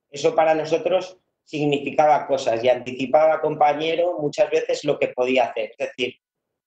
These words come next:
el pase a mi compañero con la forma de dárselo, le estaba diciendo, "Ten cuidado, que puedes girar por ahí", o "Ten cuidado que te vienen y tienes que dejar de cara", ¿vale? Y ahí,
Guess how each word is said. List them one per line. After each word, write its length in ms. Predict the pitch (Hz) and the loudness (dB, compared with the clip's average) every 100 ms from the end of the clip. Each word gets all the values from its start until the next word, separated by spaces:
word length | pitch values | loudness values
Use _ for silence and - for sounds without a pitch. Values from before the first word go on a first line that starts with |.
| _ _ - | _ _ -2
el 80 | 170 | 2
pase 220 | 165 165 | 2 0
a 20 | |
mi 140 | 160 | 0
compañero 580 | 160 156 151 156 170 131 | -2 2 2 2 2 0
con 140 | 123 120 | 0 -4
la 140 | 117 | -2
forma 300 | 151 156 156 | 0 2 4
de 140 | 151 151 | 4 4
dárselo, 540 | 170 - 180 185 - - _ | 2 2 0 0 -2 -12 _
le 120 | 131 139 | -6 -2
estaba 280 | 151 156 | 2 2
diciendo, 720 | 151 147 151 139 123 117 - - _ | 2 0 0 0 0 -4 -6 -18 _
"Ten 240 | 175 170 165 | -4 -2 2
cuidado, 640 | 175 180 185 196 - - _ _ _ _ | 4 4 4 0 -4 -12 _ _ _ _
que 100 | 151 | -4
puedes 360 | 160 160 160 - | 2 2 2 2
girar 320 | 160 165 - | 4 4 4
por 140 | 156 | 2
ahí", 420 | 151 165 185 190 - | 4 2 -2 -4 -2
o 200 | 139 - | 0 2
"Ten 180 | 160 | 0
cuidado 380 | 156 165 165 170 | 0 2 4 4
que 100 | 170 | 0
te 160 | 147 143 | -2 0
vienen 460 | 143 151 165 170 - 147 | 0 0 -2 -4 -8 -12
y 220 | 139 139 | -8 -2
tienes 280 | 143 127 - | -2 -2 -2
que 140 | 123 120 | -2 -4
dejar 300 | - 117 107 | -2 -2 -2
de 140 | 107 | -4
cara", 360 | 107 95 - _ _ | -4 -4 -8 _ _
¿vale? 360 | 123 135 - 135 | -2 -2 -2 0
Y 80 | 131 | 2
ahí, 460 | 135 156 170 - | 2 0 -2 -10